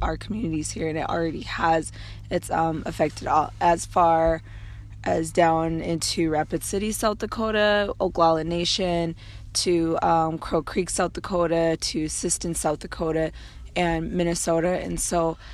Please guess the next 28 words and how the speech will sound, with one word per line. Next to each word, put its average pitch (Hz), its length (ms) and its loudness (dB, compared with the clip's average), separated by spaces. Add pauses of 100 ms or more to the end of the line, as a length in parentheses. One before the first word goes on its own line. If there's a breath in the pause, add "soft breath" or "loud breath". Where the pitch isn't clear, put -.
(140 loud breath)
this 190 260 2
really 175 440 2
is 175 460 2
to, 165 720 2 (140)
and, 208 320 4
and 190 240 2
also 170 520 4
not 165 260 0
to - 120 -6
mention 175 460 0
that 165 220 0 (420 loud breath)
we 185 160 2
have 170 420 4
ongoing 175 680 0
historical 165 640 0
trauma, 208 580 -2 (240 loud breath)
first - 420 0
from 180 280 2
getting 170 240 0
colonized, 185 920 0
um, 170 360 2
during 170 560 2
the, 160 440 4 (120)
the, 156 520 2
um, 156 460 -2 (140)
the 160 240 2 (420)
Indian 180 340 0
Wars, 185 480 0